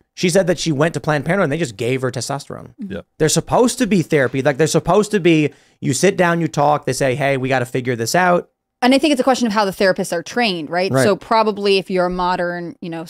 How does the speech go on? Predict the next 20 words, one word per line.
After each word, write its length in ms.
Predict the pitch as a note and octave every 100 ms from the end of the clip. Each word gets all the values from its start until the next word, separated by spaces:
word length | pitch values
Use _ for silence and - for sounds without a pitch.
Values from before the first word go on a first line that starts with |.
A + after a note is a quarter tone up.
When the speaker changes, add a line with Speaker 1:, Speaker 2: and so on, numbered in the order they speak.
| -
Speaker 3:
you're 140 | G3
getting 180 | F3+ F3
your 140 | E3+ D#3+
degree 200 | F3 F3
in 60 | F3
psychi-, 460 | E3 E3+ G#3 - G3
psychology, 640 | F#3 F3 B3+ C4+ B3 A3
you're 160 | A3+ F3
gonna 140 | E3+
be 80 | E3+
a 40 |
psychiatrist, 800 | F3+ E3 - G3+ G3 G3 F#3 -
you're 80 | F3
not 140 | F3 E3
gonna, 220 | E3+ E3 -
or 180 | E3+
you're 180 | E3+ E3
a 180 | F3 F3+
psychologist, 480 | F3+ - A#3+ A3 G3+ _ - _ _
uh, 320 | G3 F3+ E3+